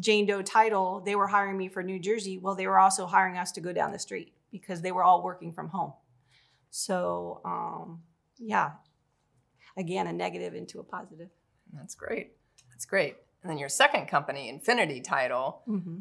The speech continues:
Speaker 2: I know you just celebrated its fifth year anniversary.
Speaker 1: Correct. So, uh, five years. Actually,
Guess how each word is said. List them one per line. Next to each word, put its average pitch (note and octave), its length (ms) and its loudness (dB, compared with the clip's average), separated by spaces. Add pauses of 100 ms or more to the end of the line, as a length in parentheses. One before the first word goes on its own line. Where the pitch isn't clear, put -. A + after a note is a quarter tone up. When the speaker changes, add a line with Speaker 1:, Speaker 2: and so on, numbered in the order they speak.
Speaker 2:
I - 40 -10
know B2+ 140 0
you C3+ 160 -12
just D3 220 0
celebrated C#3+ 480 0
its - 400 -6
fifth E3+ 200 -2
year C#3 160 -2
anniversary. B2+ 880 -4
Speaker 1:
Correct. - 420 2 (500)
So, G3+ 400 2
uh, F#3 480 0 (100)
five G#3 280 4
years. G#3 380 -6
Actually, A#3 500 0